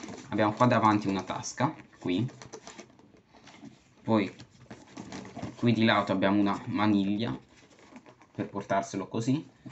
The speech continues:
E poi qua una tracolla. Aprendo la tasca principale,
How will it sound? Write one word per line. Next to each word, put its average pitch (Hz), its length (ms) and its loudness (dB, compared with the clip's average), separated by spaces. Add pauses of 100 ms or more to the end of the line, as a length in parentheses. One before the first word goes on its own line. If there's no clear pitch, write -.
(600)
E 127 100 -2
poi 131 200 6
qua 123 360 6
una 104 180 2
tracolla. 95 580 -4 (1500)
Aprendo 139 360 6
la 120 80 4
tasca 113 300 -4
principale, 107 800 4